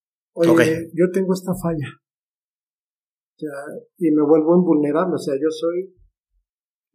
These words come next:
Speaker 1: yo no puedo haber tenido un error, yo soy,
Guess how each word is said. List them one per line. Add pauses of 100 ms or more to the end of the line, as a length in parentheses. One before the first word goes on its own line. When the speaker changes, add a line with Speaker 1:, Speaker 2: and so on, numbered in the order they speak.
(200)
Speaker 1:
yo
no
puedo
haber
tenido
un
error,
yo
soy,